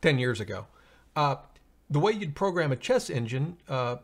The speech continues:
or chess program generally would be a bunch of grandmasters would be part of the team. They would, uh, pre-program opening moves, uh, into the, into the system. And then, uh,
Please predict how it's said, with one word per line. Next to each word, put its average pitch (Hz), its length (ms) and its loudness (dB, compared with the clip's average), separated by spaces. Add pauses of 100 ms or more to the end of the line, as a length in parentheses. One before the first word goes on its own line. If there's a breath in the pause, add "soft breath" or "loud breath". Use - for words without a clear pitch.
or 147 140 -8
chess 196 240 0
program 113 500 -2
generally 107 580 2
would 107 200 -8
be 107 120 -6
a 107 60 -6
bunch 143 180 -2
of 139 80 -4
grandmasters 113 720 -2
would 104 80 -10
be 110 100 -6
part 127 240 2
of 131 60 0
the 151 60 -2
team. 123 420 -6 (680 loud breath)
They 120 200 -2
would, 117 360 -4
uh, 113 200 -4
pre-program 147 1000 0
opening 151 460 0
moves, 101 560 -10 (400)
uh, 107 240 -6 (140)
into 113 240 -4
the, 107 220 -6
into 107 220 -6
the 101 200 -6 (100)
system. 139 500 -6 (400 loud breath)
And 143 100 2
then, 175 320 0
uh, 143 240 -4